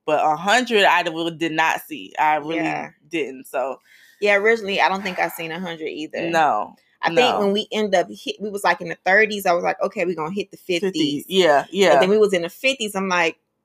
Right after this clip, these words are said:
Speaker 2: "Okay, I can see the, you know, the seventies
Speaker 1: The
Speaker 2: and the eighties."
Speaker 1: Yeah.
Speaker 2: Then
Speaker 1: I
Speaker 2: when we
Speaker 1: didn't
Speaker 2: got
Speaker 1: think
Speaker 2: in the
Speaker 1: a hundred, though.
Speaker 2: eighties, I'm like,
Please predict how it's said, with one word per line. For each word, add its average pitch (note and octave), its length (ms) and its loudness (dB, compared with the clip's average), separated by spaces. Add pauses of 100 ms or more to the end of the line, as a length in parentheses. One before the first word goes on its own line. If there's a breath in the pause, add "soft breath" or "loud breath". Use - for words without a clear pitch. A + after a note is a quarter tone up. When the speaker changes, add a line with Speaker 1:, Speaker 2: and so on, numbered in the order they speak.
(200)
Speaker 2:
"Okay, A#3+ 220 -4
I G#3+ 80 0
can A#3+ 100 -12
see A#3 200 -8
the, G3 260 -2
you A#3+ 100 -8
know, G#3+ 160 -2
the F3+ 100 -4
seventies F#3 540 0
Speaker 1:
The F#3 60 -6
Speaker 2:
and E3+ 100 -4
the - 80 -8
eighties." F3 560 -2
Speaker 1:
Yeah. D#3 400 0 (240)
Speaker 2:
Then F3 140 0
Speaker 1:
I G#3+ 80 4
Speaker 2:
when A#3 60 2
we A#3+ 40 0
Speaker 1:
didn't - 20 0
Speaker 2:
got A3 140 4
Speaker 1:
think G#3 60 4
Speaker 2:
in F3+ 60 4
the F3+ 40 2
Speaker 1:
a - 40 2
hundred, F#3 140 4
though. C#4+ 120 4 (340)
Speaker 2:
eighties, G3 240 -10
I'm A3 200 -4
like, F3+ 480 -2